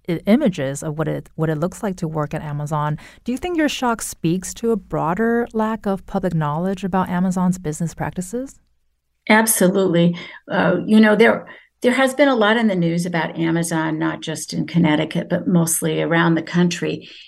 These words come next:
Speaker 2: And I don't think that's to be overlooked. The fact that we're hearing about Amazon regularly and their labor practices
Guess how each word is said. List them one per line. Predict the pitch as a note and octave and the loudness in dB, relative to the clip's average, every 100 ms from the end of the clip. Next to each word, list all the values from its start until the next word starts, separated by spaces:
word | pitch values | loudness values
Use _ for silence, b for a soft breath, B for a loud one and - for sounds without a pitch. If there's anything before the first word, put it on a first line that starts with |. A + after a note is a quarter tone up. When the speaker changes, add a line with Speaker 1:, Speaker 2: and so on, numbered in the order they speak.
| B - | B -2
Speaker 2:
And | E3 | 0
I | E3+ | 2
don't | E3+ E3+ | 2 0
think | E3+ D3+ | -2 -4
that's | D#3+ D#3 D#3 - - - - _ b b b _ - - | -4 -4 -4 -6 -8 -10 -14 _ b b b _ -18 -6
to | - | -2
be | F3 E3+ | 2 2
overlooked. | E3 D#3+ D3+ D3+ D3 - - - - | 2 0 0 0 0 -4 -6 -8 -4
The | D#3+ | -4
fact | - D#3+ E3+ | -2 -2 -2
that | D#3 A#2+ | -6 -6
we're | D3+ | -6
hearing | - E3+ D#3 D3+ D3+ | -2 0 2 2 2
about | D3+ D3+ D3 D3+ | 0 -4 -6 -4
Amazon | E3+ D#3 D#3 D3+ D#3 D3 C#3+ | -2 0 0 -2 -2 0 0
regularly | C#3+ D#3+ D#3+ D3+ D3 D3 D3+ D3+ D3+ | 0 -2 -2 -4 -4 -4 -4 -4 -6
and | - D3+ | -2 -2
their | D3 | -2
labor | D#3 E3+ F3 | 0 0 2
practices | F3 D#3 D3+ E3 - D3+ D#3 D#3 - | 0 -4 -6 -6 -6 -4 -4 -4 -6